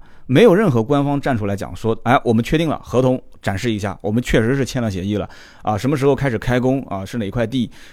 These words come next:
然后完了之后我们年产量多少台，然后相关领导人过去扒啊，去剪个彩，然后垫个机，就没有啊。到现在为止都是捕风捉影的。之前呢，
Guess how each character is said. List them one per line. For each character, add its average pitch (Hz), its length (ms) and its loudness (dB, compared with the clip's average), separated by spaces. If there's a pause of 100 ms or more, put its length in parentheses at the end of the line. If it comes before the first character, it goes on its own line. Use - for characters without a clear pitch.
然 101 120 -4
后 123 120 2
完 117 120 2
了 139 60 -2
之 131 140 -2
后 123 260 2 (100)
我 104 140 -4
们 110 100 0
年 117 140 0
产 101 140 -4
量 127 120 0
多 123 120 0
少 110 100 0
台， 101 140 -4
然 107 120 -4
后 117 160 -4 (120)
相 131 120 -6
关 139 140 -2
领 127 100 -4
导 120 140 -2
人 104 180 -2
过 131 140 -2
去 110 140 -6
扒 120 400 -2
啊， 95 200 -10
去 104 140 -12
剪 101 160 -6
个 123 60 -2
彩， 82 260 -8
然 82 140 -10
后 110 160 -6
垫 123 180 -2
个 110 80 -2
机， 120 180 -6 (380)
就 311 160 -10
没 156 280 4
有 196 140 6
啊。 - 220 -4
到 185 100 2
现 220 80 4
在 233 120 4
为 185 120 0
止 165 160 -4
都 180 120 0
是 175 80 -2
捕 117 180 -4
风 135 160 -2
捉 147 180 0
影 87 140 -4
的。 58 100 -10
之 233 200 -4
前 226 160 0
呢， 226 120 -2